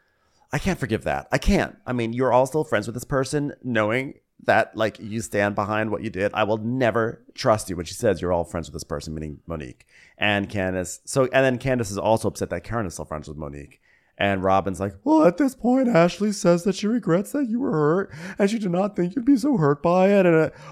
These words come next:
are you able to, at some point, move forward for crying out loud?"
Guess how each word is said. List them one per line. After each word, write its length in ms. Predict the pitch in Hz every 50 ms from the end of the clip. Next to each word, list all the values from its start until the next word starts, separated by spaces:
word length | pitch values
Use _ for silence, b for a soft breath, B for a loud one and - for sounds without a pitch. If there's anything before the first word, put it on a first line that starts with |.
| B -
are 100 | - 320
you 340 | 285 262 214 294 311 311 b b b b -
able 340 | - 190 202 208 - 339 330
to, 180 | - - 311 302
at 60 | 233
some 200 | - - 175 208
point, 300 | 226 - 285 311 277 185
move 280 | 170 233 330 330 320 - -
forward 400 | - 277 320 330 339 311 277 -
for 140 | - 320 311
crying 420 | - 311 - 208 254 269 320 320
out 280 | 339 349 349 349 330 240
loud?" 1000 | 214 208 226 370 359 370 349 190 226 359 359 339 330 - - 208 202 196 -